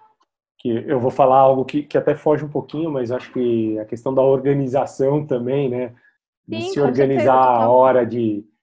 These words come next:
Speaker 1: de ler uma matéria, a hora de estudar, a hora de, de trabalhar, né? Ter um horário pro almoço. É, eu acho que isso a gente tem que tentar seguir ao máximo, né? Essa, a rotina, replicar a rotina que a gente tinha de alguma forma dentro de casa,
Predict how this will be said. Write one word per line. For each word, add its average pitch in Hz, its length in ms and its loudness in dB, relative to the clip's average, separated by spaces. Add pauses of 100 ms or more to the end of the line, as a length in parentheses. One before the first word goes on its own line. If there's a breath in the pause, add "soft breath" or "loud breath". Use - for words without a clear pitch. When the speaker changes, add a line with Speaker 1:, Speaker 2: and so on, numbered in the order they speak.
(200)
Speaker 1:
de 110 160 -6
ler 113 160 -2
uma 127 140 -2
matéria, 117 360 -2
a 113 40 0
hora 117 180 0
de 110 100 -10
estudar, 110 380 -10
a 127 260 2
hora 113 380 -2
de, 110 280 -12
de 104 340 -14 (220)
trabalhar, 120 760 0
né? 127 80 -2 (460)
Ter 170 260 6
um 151 140 4
horário 131 400 4
pro 135 180 -2
almoço. 127 880 0 (540 soft breath)
É, 113 220 -8
eu 113 100 -2
acho 117 240 -6
que 131 80 -10
isso 131 160 -8
a 131 40 -6
gente 135 240 -14
tem 135 140 -10
que 135 140 -20
tentar 131 320 -12
seguir 123 260 -12
ao 135 160 -6
máximo, 113 580 -10
né? 110 140 -12
Essa, 104 420 -10 (580)
a 110 80 -8
rotina, 123 520 -8 (120)
replicar 156 440 0
a 185 40 6
rotina 160 360 -2
que 139 80 -10
a 131 40 -6
gente 131 200 -12
tinha 139 300 -12
de 123 80 -8
alguma 123 280 -8
forma 127 400 -6
dentro 117 260 -8
de 110 120 -16
casa, 135 460 0